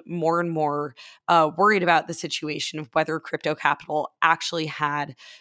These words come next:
the money that Bitfinex needed in order to make redemptions to people who were withdrawing from the exchange. Now, remember,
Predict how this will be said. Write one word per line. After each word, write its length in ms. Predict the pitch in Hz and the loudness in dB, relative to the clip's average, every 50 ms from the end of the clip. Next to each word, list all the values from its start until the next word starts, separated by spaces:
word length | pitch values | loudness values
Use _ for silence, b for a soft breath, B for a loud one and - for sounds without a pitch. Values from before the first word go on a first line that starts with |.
| B B | B B
the 80 | 160 170 | -8 -4
money 540 | 165 165 175 180 170 156 151 147 147 151 - - | 0 2 2 2 2 -2 -4 -6 -8 -10 -10 -4
that 240 | 165 180 - - - | -4 -4 -4 -2 -2
Bitfinex 600 | 175 - - - 175 160 151 151 - - - - | -2 -2 -2 -4 -4 -4 -4 -4 -2 -4 -4 -4
needed 600 | - 165 185 233 269 202 170 156 151 151 147 160 - - | -2 -2 0 0 2 2 2 2 2 0 -2 -4 -4 -2
in 160 | 175 175 160 | -4 -2 0
order 320 | 151 151 156 156 151 156 156 | 0 -2 -2 -2 -4 -6 -6
to 160 | - - 160 | -8 -8 -8
make 300 | 151 151 143 143 139 - - - | -8 -6 -8 -8 -10 -14 -14 -10
redemptions 880 | 160 151 - - 180 208 196 - - 151 151 151 151 143 143 - - B B B B B | -10 -4 0 2 2 2 2 -4 -6 -6 -8 -10 -10 -8 -8 -8 -8 B B B B B
to 100 | - 175 | -12 -10
people 340 | 151 - 156 - - 165 156 | -8 -8 -10 -6 -6 -8 -8
who 100 | - 151 | -6 -8
were 160 | 156 156 156 | -6 -6 -6
withdrawing 560 | - 165 151 - - - 147 143 143 151 156 | -6 -8 -10 -10 -8 -6 -4 -4 -4 -6 -10
from 220 | 143 - - 143 147 | -14 -16 -16 -16 -14
the 120 | - - | -14 -14
exchange. 720 | - - - - - 180 151 - - - - - - - - _ _ _ B B B B B B B B B | -10 -8 -8 -6 -4 -6 -6 -6 -10 -18 -14 -14 -14 -14 -14 _ _ _ B B B B B B B B B
Now, 140 | - 202 196 190 | 4 4 4 4
remember, 540 | 208 208 214 214 185 156 151 156 - - | 4 2 2 2 2 0 -4 -6 -8 -14